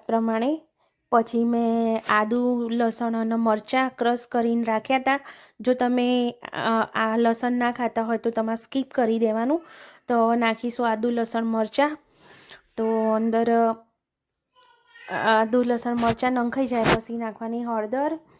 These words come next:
મરચું અને પછી નાખીશું થોડુંક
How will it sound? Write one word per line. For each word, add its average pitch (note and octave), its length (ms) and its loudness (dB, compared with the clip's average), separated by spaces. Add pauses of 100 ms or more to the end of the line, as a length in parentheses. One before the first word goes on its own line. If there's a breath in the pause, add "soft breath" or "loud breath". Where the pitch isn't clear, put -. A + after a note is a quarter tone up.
(400 soft breath)
મરચું B3 640 0 (1800 loud breath)
અને A3+ 260 0 (500)
પછી A3+ 340 -2
નાખીશું A#3+ 720 -2
થોડુંક A#3 500 -2